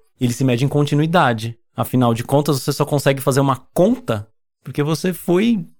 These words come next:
crescendo e aprendendo do mundo e entendendo as coisas, mas o que que é todo esse tempo? Aonde tá tudo isso? Isso não é esse tempo. E aí, pra dar um bom exemplo de tempo psicológico, talvez o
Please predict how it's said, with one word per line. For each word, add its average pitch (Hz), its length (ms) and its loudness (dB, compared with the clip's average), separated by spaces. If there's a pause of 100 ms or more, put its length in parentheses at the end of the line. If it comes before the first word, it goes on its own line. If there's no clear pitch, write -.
(180)
crescendo 196 760 0
e 185 100 4
aprendendo 175 580 2
do 202 100 2
mundo 190 520 4
e 180 100 2
entendendo 185 640 2
as 185 100 2
coisas, 175 280 0
mas 170 220 0
o - 40 -20 (220)
que 214 100 -10
que 254 80 0
é 240 40 2
todo 220 240 2
esse 185 180 -2
tempo? 160 440 -2
Aonde 175 260 2
tá 202 140 2
tudo 190 280 0
isso? 131 380 -2
Isso 107 240 -2
não 160 160 2
é 151 200 0
esse 143 200 -2
tempo. 135 420 0
E 147 80 4
aí, 190 180 2 (300)
pra 185 100 0
dar 202 100 4
um 220 80 4
bom 208 140 4
exemplo 165 400 0
de 127 120 -4
tempo 143 240 0
psicológico, 120 880 -2 (120)
talvez 135 480 -2 (480)
o 95 60 -10